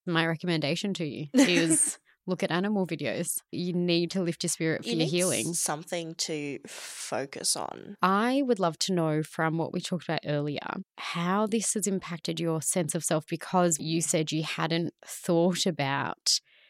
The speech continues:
Speaker 1: those sort of defense mechanisms and the social
Speaker 2: Mm.
Speaker 1: side of it. I wanna know how, how for you it's impacted your sense of self, and do you joke like that anymore? Like, it hasn't been that long, but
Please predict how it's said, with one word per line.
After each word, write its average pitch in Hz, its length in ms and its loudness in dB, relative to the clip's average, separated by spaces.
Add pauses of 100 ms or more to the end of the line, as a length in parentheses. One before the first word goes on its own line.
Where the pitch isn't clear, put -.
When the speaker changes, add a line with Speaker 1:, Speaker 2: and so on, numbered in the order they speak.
(320)
Speaker 1:
those 151 440 4
sort 160 180 0
of 147 100 0
defense 147 480 -2
mechanisms 147 640 0
and 147 120 0
the 139 100 -2
social 190 680 4
Speaker 2:
Mm. 233 60 4
Speaker 1:
side 165 400 2
of 143 120 -2
it. - 500 -2 (100)
I 156 240 0
wanna 254 360 2 (280)
know 165 260 2
how, 160 420 -2 (300)
how 185 340 0
for - 220 -4
you 214 460 0
it's 170 200 -2
impacted 175 380 -4
your 170 140 0
sense 165 240 -2
of 160 80 -4
self, 180 260 0
and 170 120 -4 (300)
do 170 140 -4
you 165 220 -4
joke 147 380 -4
like 180 180 -4
that 143 180 -2
anymore? 143 460 -2
Like, 302 180 0
it - 80 -4
hasn't 185 380 0
been 151 160 0
that 147 200 0
long, 170 380 0
but 151 260 0